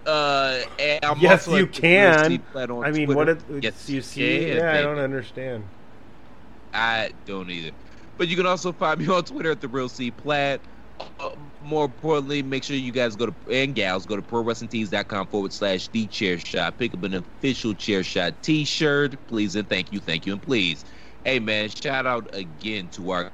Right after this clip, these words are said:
Speaker 1: guest, the lovely Heather Janine. You all can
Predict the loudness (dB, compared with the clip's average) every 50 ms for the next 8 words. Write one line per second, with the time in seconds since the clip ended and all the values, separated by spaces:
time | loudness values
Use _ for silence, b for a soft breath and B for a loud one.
0 | -10 -6 -2 -2 0 0 -2 -4 -8 -8 -6 -6 -4 -4 -2 2 2 2 2 2
1 | -2 -4 -2 -2 -2 -2 -2 -4 -4 -2 -2 -4 -4 -4 -4 -4 -2 0 0 0
2 | 0 0 -2 B B B B 0 2 4 4 4 4 2 0 -6 -6